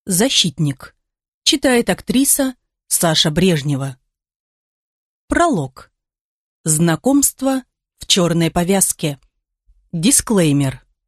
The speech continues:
"Защитник" — произведение вымышленное. Все имена, названия, характеры героев и описанные в романе события — реальные или вымышленные —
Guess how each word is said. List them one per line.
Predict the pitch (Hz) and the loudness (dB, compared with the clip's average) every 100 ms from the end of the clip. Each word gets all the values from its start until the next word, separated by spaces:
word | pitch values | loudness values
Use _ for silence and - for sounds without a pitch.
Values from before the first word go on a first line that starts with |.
| _ _ _ _ _ - | _ _ _ _ _ -4
"Защитник" — | 156 180 - 320 302 180 151 - _ _ _ - | 0 0 0 -2 0 0 -2 -8 _ _ _ -2
произведение | 208 214 196 214 240 240 233 | 0 2 2 2 4 2 2
вымышленное. | 220 262 156 - 147 147 143 143 135 _ _ _ | 2 2 2 0 0 0 0 -2 -6 _ _ _
Все | - 220 220 | -2 0 2
имена, | 233 226 185 180 220 | 2 2 4 2 2
названия, | 233 175 151 160 214 226 220 | 2 0 0 0 0 0 0
характеры | 196 196 190 208 175 | 0 -2 -2 -2 0
героев | 156 185 190 165 - 185 | 0 2 2 0 -4 -2
и | 190 | 0
описанные | 208 220 233 - 160 156 156 | -2 0 0 2 2 2 2
в | 170 | 2
романе | 180 175 165 | 0 2 2
события — | 151 156 156 277 - 277 269 - _ _ - | 0 0 0 0 0 0 -2 -6 _ _ 0
реальные | 277 269 254 247 254 | 2 2 2 2 2
или | 247 233 | 2 2
вымышленные — | 220 220 214 - 208 202 202 196 | 2 2 2 0 2 2 0 -2